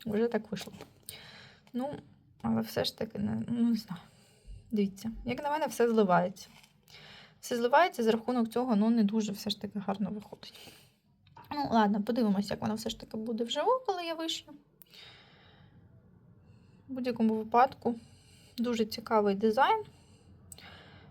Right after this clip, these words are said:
Бо вишити крестики, зробити бекстіч, там пришити бусинки, це ще половина справи. Буду потім спробувати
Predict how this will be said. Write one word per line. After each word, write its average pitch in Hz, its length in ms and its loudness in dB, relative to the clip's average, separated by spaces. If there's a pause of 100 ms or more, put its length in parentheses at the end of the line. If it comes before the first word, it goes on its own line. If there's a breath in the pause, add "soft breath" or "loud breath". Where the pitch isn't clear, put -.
Бо 220 200 8
вишити 220 400 2
крестики, 226 540 2
зробити 208 380 2
бекстіч, 240 600 -4
там 220 220 2
пришити 214 420 2
бусинки, 220 440 4
це 214 180 0
ще 226 160 -4
половина 233 580 2
справи. 285 440 2 (760 loud breath)
Буду 247 240 2
потім 226 260 4
спробувати 214 840 2